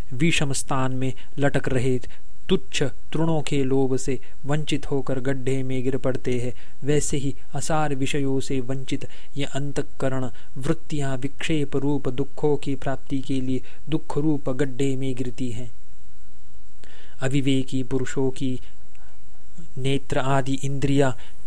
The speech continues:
चिर परिचित होने के कारण संसार की ओर ही पूर्ण रूप से आकृष्ट है।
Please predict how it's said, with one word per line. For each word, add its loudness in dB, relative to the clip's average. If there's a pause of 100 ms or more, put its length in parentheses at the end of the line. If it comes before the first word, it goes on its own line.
चिर 2
परिचित 2 (300)
होने 2
के 0
कारण 0 (200)
संसार 2
की 0
ओर 2
ही 2 (260)
पूर्ण 2
रूप 0
से 0
आकृष्ट 0
है। 0